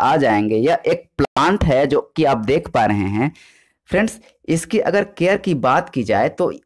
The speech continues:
सबसे बड़ी इसकी बात ये है कि ये बहुत ही कम केयर वाला प्लांट होता है। इसकी केयर आप नहीं भी करेंगे तो ये अच्छे से सर्वाइव करता जाएगा, क्योंकि ये एक सकुलेंट फैमिली का प्लांट है।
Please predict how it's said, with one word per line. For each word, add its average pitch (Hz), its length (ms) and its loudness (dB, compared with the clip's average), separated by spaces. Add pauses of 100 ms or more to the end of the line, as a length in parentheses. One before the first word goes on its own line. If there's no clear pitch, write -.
(200)
सबसे - 380 -4
बड़ी 143 260 0
इसकी - 320 -6
बात 139 320 0
ये 147 200 0
है 113 240 0
कि 165 240 -4 (380)
ये 170 140 0
बहुत 165 380 -2
ही 220 100 0 (140)
कम 196 220 0
केयर 180 280 0
वाला 147 260 2
प्लांट 117 400 0
होता 101 260 -2
है। 110 180 -2
इसकी 139 260 -6
केयर 175 260 -2
आप 175 280 -2
नहीं 135 320 0
भी 175 120 -2
करेंगे 160 360 -2
तो 175 140 -4
ये 170 100 -2
अच्छे - 400 -2
से 202 120 -6
सर्वाइव 156 480 0 (120)
करता 151 320 0
जाएगा, 107 580 0 (340)
क्योंकि 156 260 -4
ये 196 140 -2
एक - 180 -2
सकुलेंट 160 500 0
फैमिली 160 380 0
का 160 140 -2
प्लांट 101 440 -2
है। 104 160 -2